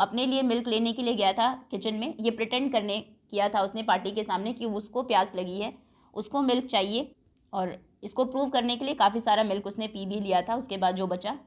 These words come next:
लाकर उसने जो कोकोनट शेल पड़ा हुआ था उसमें डाल दिया था किटन के लिए। So Ravi brings milk, milk from the kitchen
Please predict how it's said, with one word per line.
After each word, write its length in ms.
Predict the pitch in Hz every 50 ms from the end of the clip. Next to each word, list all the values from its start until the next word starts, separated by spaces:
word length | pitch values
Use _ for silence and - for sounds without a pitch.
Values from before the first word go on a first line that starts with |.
| _ - 175
लाकर 300 | 170 170 170 - 180 175
उसने 240 | 180 - 190 208
जो 160 | 220 202 185 175
कोकोनट 540 | - 185 180 - 180 180 175 175 180 - - _ -
शेल 240 | - - 208 220 233
पड़ा 200 | 233 196 185 185
हुआ 160 | 175 175 175
था 140 | 175 233 233
उसमें 240 | 240 - 202 196 185
डाल 180 | 175 165 160 165
दिया 200 | 160 165 170 175
था 120 | - - - - - _ - - - - _ - -
किटन 300 | 233 233 233 208 190 185
के 100 | 180 160
लिए। 300 | 151 139 139 143 - - _ _ _ _ _ _ _ _ _ _ _ _ _ _ _ _ _ _ _ -
So 100 | 185 190
Ravi 300 | 190 208 208 208 247 269
brings 400 | 262 214 196 202 214 247 240 -
milk, 280 | 208 190 185 196 233 - - - _ _ _ _ _ _ _ _ _ _ _ _ _ _ _ _ _ _ _ _ _ _ _ _ _ _ _ _ _ _ _ _ _ _ _ _ _ _ _ _ _ _ _ _ _ _ _ _ _ _ _ _ _ _ _ _ _ _ _ _ _ _ _ _ _ _ _ _ _ _ _ _ _ _ _ _ _ _ _ _ _ _ _ _ _ _ _ _ _ _ _ _ -
milk 540 | 202 196 196 196 190 196 190 190 190 208 214 - - _ _ _ _ _ _ _ _ _ _ _ _ _ _ _ -
from 380 | - 190 185 185 196 208 208 196
the 100 | 208 196
kitchen 540 | 202 - 180 185 - 185 175 180 214 226